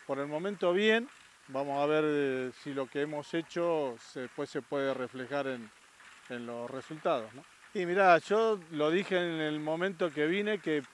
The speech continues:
para mí, <clears throat> eh, es una de las, las experiencias más lindas que yo he tenido a nivel deportivo. He tenido cosas muy gratas, pero bueno, esa creo que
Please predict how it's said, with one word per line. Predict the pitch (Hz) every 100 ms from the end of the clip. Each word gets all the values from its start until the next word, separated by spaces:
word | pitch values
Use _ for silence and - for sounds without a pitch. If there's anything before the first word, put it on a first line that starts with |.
| -
para | 135 139
mí, | 156 180 190 190 - - 151 143 -
<clears throat> | - - - - - -
eh, | 147 143 135 135 135 151
es | 156
una | 180 175
de | 160
las, | 151 143 - - 180
las | 139
experiencias | 131 151 160 185 170 156
más | 165
lindas | 156 185 170 143
que | 139
yo | -
he | 156
tenido | 147 151 165 165 175 - - - - - - -
a | 131
nivel | 139 156 151
deportivo. | 139 143 143 160 143
He | 139
tenido | 147 160 170 147
cosas | 165 - 151 143 123 - - - - - - 143
muy | 147 165 175 170 160 151 143
gratas, | 170 202 - 226 233 - - - - - - -
pero | 147 151
bueno, | 160 143 147
esa | 170 175 156
creo | 160 160
que | 139 143 135 131